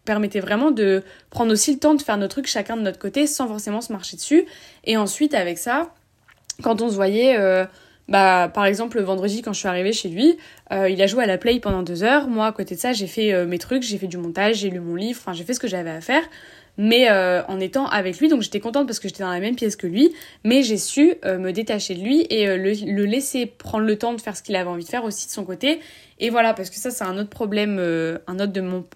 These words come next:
mes problèmes aussi, c'est que j'ai énormément de mal à accepter le fait que je sois dans la même pièce que quelqu'un, mais qu'on fasse pas la même chose. Et ça, c'est quelque chose qui m'énerve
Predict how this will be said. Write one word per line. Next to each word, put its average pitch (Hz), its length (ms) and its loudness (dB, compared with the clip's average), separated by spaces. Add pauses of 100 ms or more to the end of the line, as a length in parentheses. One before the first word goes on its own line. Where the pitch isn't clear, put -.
mes 185 140 -2
problèmes 180 360 -2
aussi, 302 300 4 (280)
c'est - 140 -8
que 214 140 -2
j'ai 185 160 0
énormément 196 340 0
de 202 60 0
mal 247 180 2
à 180 60 2
accepter 185 360 -6
le 220 100 0
fait 240 180 -6
que 202 120 -4
je 180 80 -4
sois 208 140 -2
dans 196 60 -4
la 180 100 -2
même 208 160 -2
pièce 233 220 -4
que 220 80 -4
quelqu'un, 208 340 -2
mais 269 120 2
qu'on - 140 -4
fasse 208 160 -2
pas 285 140 4
la 269 100 4
même 262 180 0
chose. 214 340 -2 (440)
Et 220 120 0
ça, 285 100 4
c'est 277 100 2
quelque 220 160 -2
chose 262 140 0
qui - 160 0
m'énerve 220 320 2